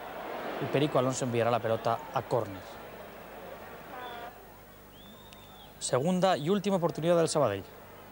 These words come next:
Será López Recarte quien se adelantará a Viñals. La pelota llegará ahora a Perico Alonso, pero este no podrá rematar. Zamora y Alonso, dos viejos conocidos entre ellos.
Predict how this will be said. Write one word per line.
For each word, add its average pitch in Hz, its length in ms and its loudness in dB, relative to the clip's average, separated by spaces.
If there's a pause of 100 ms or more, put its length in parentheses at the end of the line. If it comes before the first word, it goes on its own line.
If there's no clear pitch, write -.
(540)
Será - 240 2
López 175 260 4
Recarte 185 440 2
quien 156 160 0
se 131 140 -2
adelantará 127 540 4
a 165 120 4
Viñals. 127 580 -2 (640)
La 110 140 2
pelota 139 280 4
llegará 123 280 4
ahora 104 260 2 (220)
a 117 100 2
Perico 147 320 2
Alonso, 135 420 0
pero 127 200 2
este 135 240 -2
no 147 180 2
podrá 117 260 2
rematar. 104 360 -4 (4000)
Zamora 127 400 4
y 131 40 4
Alonso, 127 320 0
dos 107 140 0
viejos 120 240 0
conocidos 117 460 0
entre 113 260 -2
ellos. - 340 -12